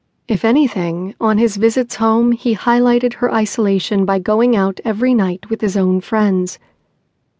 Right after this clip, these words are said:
On her fourteenth birthday, her father had looked at her earnestly.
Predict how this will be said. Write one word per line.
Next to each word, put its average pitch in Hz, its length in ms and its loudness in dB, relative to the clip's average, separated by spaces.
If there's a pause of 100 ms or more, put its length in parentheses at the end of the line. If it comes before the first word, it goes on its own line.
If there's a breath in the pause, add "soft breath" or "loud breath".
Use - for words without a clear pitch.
(320)
On 240 80 2
her 262 120 2
fourteenth 311 680 -2
birthday, 180 640 -4 (460)
her 262 160 0
father 277 420 0
had 277 180 0
looked 202 320 -2
at 233 120 -2
her 208 260 -2
earnestly. 185 680 -2